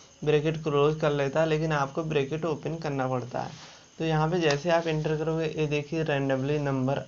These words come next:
आ गया है। अब इस नंबर को क्या करना है, अभी सब में नहीं आया है, तो आप इसको क्या करिए, इस formula को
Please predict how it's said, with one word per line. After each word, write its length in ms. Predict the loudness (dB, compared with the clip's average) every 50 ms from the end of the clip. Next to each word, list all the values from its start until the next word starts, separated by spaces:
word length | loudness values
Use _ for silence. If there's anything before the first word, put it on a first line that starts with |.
| 2
आ 140 | 4 4 4 2
गया 280 | 0 -2 -2 -2 -4
है। 140 | -4 -6 -8 -12 -18 -20 -20 -20 -20 -20 -20 -20 -20 -20 -20 -8 -4
अब 120 | -2 0 0
इस 360 | 0 0 -2 -2 -2 -4 -8 -12 -14 -8 -4
नंबर 420 | -2 0 2 2 4 4 4 4 4
को 160 | 2 0 2
क्या 180 | 4 4 4 4
करना 260 | 2 2 2 2 2
है, 80 | 2 2
अभी 120 | 0 -2
सब 180 | -2 0 0 2
में 160 | 2 2 2 2
नहीं 240 | 2 2 0 2 2
आया 220 | 2 2 0 0
है, 180 | 0 -2 -4 -6 -10 -16 -14 -8 -6
तो 60 | -6
आप 380 | -2 0 2 2 2 2 0 -4 -6
इसको 300 | -8 -6 -4 -6 -6 -2
क्या 200 | 0 0 0 0
करिए, 240 | 0 0 -2 -2 -4
इस 280 | -4 -4 -6 -8 -8 -6
formula 540 | -2 -2 0 0 0 -2 -2 -2 -2 -2 -2
को 220 | -4 -4 -6 -6